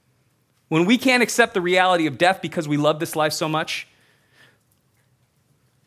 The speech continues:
we belittle the glory of God's eternal treasures by putting more value in this life than in his eternity.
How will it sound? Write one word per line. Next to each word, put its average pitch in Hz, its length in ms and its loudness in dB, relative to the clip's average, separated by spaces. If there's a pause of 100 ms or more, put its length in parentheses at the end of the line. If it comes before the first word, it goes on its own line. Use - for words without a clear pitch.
(160)
we 160 80 0
belittle 156 440 2
the 160 120 -4
glory 160 420 -2
of 127 120 -8
God's 139 300 0
eternal 127 380 -8
treasures 113 680 -10 (840)
by 143 80 0
putting 151 380 -2
more 139 180 2
value 131 400 0
in 117 160 -4
this 131 260 -6
life 113 500 -8 (1000)
than 127 280 -8
in 120 120 -6
his 110 240 -10
eternity. 104 520 -12